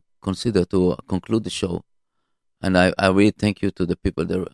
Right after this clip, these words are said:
wrote me here, and I just, I appreciate that, uh, you, uh, you take care about this, and people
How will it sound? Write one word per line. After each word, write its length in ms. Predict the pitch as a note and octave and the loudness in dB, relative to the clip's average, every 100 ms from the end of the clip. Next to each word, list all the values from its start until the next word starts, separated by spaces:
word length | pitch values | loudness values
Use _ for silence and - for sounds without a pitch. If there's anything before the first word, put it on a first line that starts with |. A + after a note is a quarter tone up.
| _ _ _ _ _ _ _ _ _ _ _ _ | _ _ _ _ _ _ _ _ _ _ _ _
wrote 380 | F2+ F#2+ G#2+ G#2+ | -2 2 4 2
me 260 | A2 G#2+ F#2 | 0 0 2
here, 340 | A2 G#2+ G2+ - - | 2 0 -4 -10 -16
and 220 | G2+ F#2 | -12 -8
I 140 | F#2+ | -8
just, 240 | F2 F#2 - _ | -8 -12 -12 _
I 140 | F2 E2+ - | -6 -6 -6
appreciate 760 | F2+ - B2+ - - - _ _ _ _ _ _ - | -10 -2 -2 -2 -12 -20 _ _ _ _ _ _ -12
that, 220 | F2+ - | -10 -2
uh, 340 | F#2 F2 E2+ F2 _ _ _ _ _ _ _ _ _ | 0 2 0 -6 _ _ _ _ _ _ _ _ _
you, 260 | G2+ G#2+ G2 F2+ | -2 0 0 -2
uh, 300 | F#2+ F#2 E2+ | 2 2 2
you 220 | G#2+ F#2 _ _ _ - | 0 0 _ _ _ -2
take 220 | C3 - | 0 0
care 220 | - C3 | 2 4
about 380 | E2+ F2 E2 E2+ | 4 0 -6 -6
this, 300 | F2+ F#2 - _ _ _ - | -8 -8 -12 _ _ _ -16
and 160 | F#2+ - | -12 -8
people 340 | A#2+ G#2+ | -6 -4